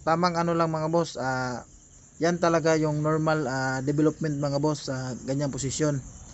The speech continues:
So, tumira, ah, tumira siya ng eleven seven, mga boss. Ah, yung eleven seven, mga boss, para sa akin, medyo blunder yan. Blunder yung eleven seven. Ah, yung magandang tira sana dito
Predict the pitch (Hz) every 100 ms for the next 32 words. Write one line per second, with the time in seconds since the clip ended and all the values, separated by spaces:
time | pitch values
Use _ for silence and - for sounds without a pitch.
0 | - - - - - 151 147 151 170 180
1 | 180 147 - 143 170 180 202 196 196 190
2 | 170 175 170 170 175 170 175 165 156 165
3 | 170 - - 143 139 147 143 143 143 143
4 | 180 185 170 170 175 160 170 170 165 156
5 | 147 143 - - - 156 151 143 151 139
6 | 143 156 139 147 151 151 151 156 165 -
7 | - - - - - - - - - 151
8 | 160 175 170 151 147 151 143 151 147 160
9 | 156 - - - - - - 147 147 147
10 | 143 139 139 - - - - - 160 175
11 | 170 175 175 156 170 175 165 165 165 160
12 | -